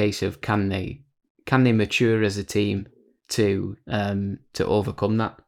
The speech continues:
And we don't know. But Liverpool will know, 'cause half their squad, half their starting eleven is the same one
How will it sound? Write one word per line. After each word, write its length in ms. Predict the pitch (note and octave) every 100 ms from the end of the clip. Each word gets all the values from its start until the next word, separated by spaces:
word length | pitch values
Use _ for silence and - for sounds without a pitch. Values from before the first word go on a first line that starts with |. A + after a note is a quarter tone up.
| -
And 180 | G#2 G#2
we 120 | G#2+
don't 220 | A2 G#2
know. 240 | G2+ G#2+ - _ _ _ _
But 220 | G#2 G2 - _ -
Liverpool 520 | A2+ A2+ A2+ G#2 G2
will 160 | G#2
know, 300 | G2 A#2+ G2+ F#2+
'cause 180 | F#2
half 300 | - G#2+ G#2+ -
their 180 | G2 -
squad, 480 | - - - A#2 F#2+
half 280 | C3 A#2 -
their 140 | A2
starting 300 | G2+ A2+ G2+
eleven 300 | G2+ A2 G#2
is 140 | F#2+ -
the 80 | G#2
same 360 | A2+ G#2+ G#2
one 280 | A2 G#2